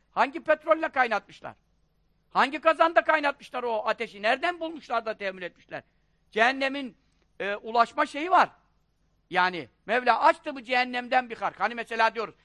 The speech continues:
cennetten bir kapı açılıyor. Cehennemden bir hark. Mesela hadis-i şerifte ne buyuruyor? "İzeşteddel harru feebridû bis-salâ."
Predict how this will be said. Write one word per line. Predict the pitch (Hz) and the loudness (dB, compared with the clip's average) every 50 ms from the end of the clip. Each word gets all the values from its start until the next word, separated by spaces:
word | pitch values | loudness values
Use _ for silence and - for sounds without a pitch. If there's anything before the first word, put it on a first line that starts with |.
| _ _ _ | _ _ _
cennetten | - 220 226 233 233 233 226 220 - - 226 226 214 | 0 0 0 2 2 0 -2 0 2 2 2 2 0
bir | 202 | -4
kapı | - - 202 185 - 208 | -6 -4 -4 -2 0 0
açılıyor. | 190 180 - 190 180 170 143 - _ _ _ _ | 0 0 -2 -4 -12 -12 -12 -12 _ _ _ _
Cehennemden | - 202 208 208 226 233 226 226 220 220 226 226 226 226 220 | -2 2 2 2 2 2 0 0 -2 0 0 0 -2 -2 -2
bir | 202 214 | -6 -8
hark. | - 196 214 208 214 - _ _ _ _ _ _ _ _ _ _ _ _ _ _ _ _ _ _ _ _ _ _ _ _ _ | -2 2 2 2 2 0 _ _ _ _ _ _ _ _ _ _ _ _ _ _ _ _ _ _ _ _ _ _ _ _ _
Mesela | - 160 - 208 208 190 | -16 -8 -4 0 0 0
hadis-i | 208 202 226 - | 0 0 -4 -6
şerifte | - 226 226 226 - 233 233 | -6 -6 -6 -6 -6 -6 -4
ne | 262 277 254 | -2 -4 -4
buyuruyor? | 240 226 214 240 285 311 294 233 _ _ _ - | -4 -12 -10 -4 -4 -4 -4 -4 _ _ _ -14
"İzeşteddel | - 170 220 202 - - 262 285 240 220 233 226 208 | -10 -8 -8 -8 -8 -6 -8 -8 -6 -6 -6 -6 -2
harru | 233 269 302 302 | -2 -2 -2 -2
feebridû | 254 208 233 247 233 254 254 240 277 311 311 | -6 -10 -10 -10 -10 -12 -14 -16 -16 -16 -18
bis-salâ." | 277 - - 247 247 240 220 226 247 | -18 -14 -8 -4 0 2 2 0 0